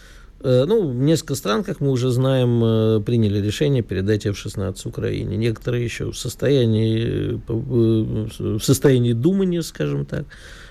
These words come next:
Кто-то отказался, Португалия, например, щас не захотела.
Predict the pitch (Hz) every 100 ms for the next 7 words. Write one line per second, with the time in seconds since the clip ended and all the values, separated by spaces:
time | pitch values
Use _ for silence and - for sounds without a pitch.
0 | - - 139 131 120 - 131 151 214 208
1 | - 175 165 160 117 107 127 143 123 107
2 | - 113 110 - 117 117 110 104 104 -
3 | 107 -